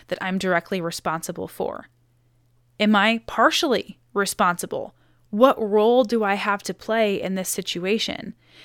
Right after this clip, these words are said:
And asking yourself those powerful questions can be really helpful because it can help you navigate this situation and what your role is in it.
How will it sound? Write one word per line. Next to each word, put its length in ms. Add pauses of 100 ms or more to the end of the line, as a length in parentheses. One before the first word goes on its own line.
(120)
And 120
asking 420
yourself 340
those 200
powerful 360
questions 480
can 140
be 120
really 280
helpful 640 (240)
because 260
it 80
can 120
help 240
you 120
navigate 800 (640)
this 160
situation 840 (360)
and 180
what 180
your 240
role 640 (400)
is 400
in 160
it. 300